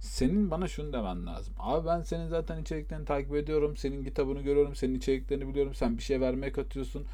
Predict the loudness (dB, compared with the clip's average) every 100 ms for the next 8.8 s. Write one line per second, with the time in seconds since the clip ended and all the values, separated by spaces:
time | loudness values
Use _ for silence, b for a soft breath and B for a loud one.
0 | B B B 2 2 4 2 2 2 0
1 | -2 -4 -4 -4 -2 -2 -2 -4 0 2
2 | 2 2 4 10 10 8 4 4 6 4
3 | 2 0 0 0 -4 -4 -6 -4 -4 -2
4 | -2 -2 -4 -4 -6 -2 -2 0 -2 0
5 | 0 0 -2 2 4 4 2 -2 0 -2
6 | -2 -2 0 0 0 0 0 0 0 -2
7 | 0 -2 -2 -2 -2 2 2 2 0 -4
8 | -2 0 2 2 2 0 -2 -6